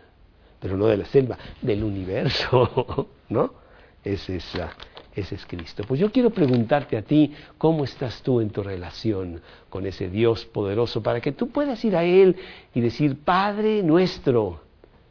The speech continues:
santificado sea tu nombre". Pues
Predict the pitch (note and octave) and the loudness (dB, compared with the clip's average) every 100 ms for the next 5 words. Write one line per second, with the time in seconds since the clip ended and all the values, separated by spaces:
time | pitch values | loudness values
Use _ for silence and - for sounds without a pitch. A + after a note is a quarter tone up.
0 | _ _ - _ - _ _ _ _ _ | _ _ -20 _ -20 _ _ _ _ _
1 | _ _ _ _ _ _ - - B2+ B2 | _ _ _ _ _ _ -10 -2 0 0
2 | A#2+ C3+ C3+ - E2 D2 - - _ _ | -2 -6 -4 -4 -4 -6 -12 -20 _ _
3 | _ _ _ _ _ _ _ _ - - | _ _ _ _ _ _ _ _ -16 -10
4 | F2 D#2+ E2+ D#2+ - - - _ _ - | -10 -10 -12 -12 -16 -20 -20 _ _ -20
5 | _ _ - - - - - - - - | _ _ -20 -20 -20 -20 -20 -20 -20 -20
6 | _ - - - _ _ _ - - - | _ -20 -20 -20 _ _ _ -20 -20 -20
7 | _ - G2+ | _ -10 -10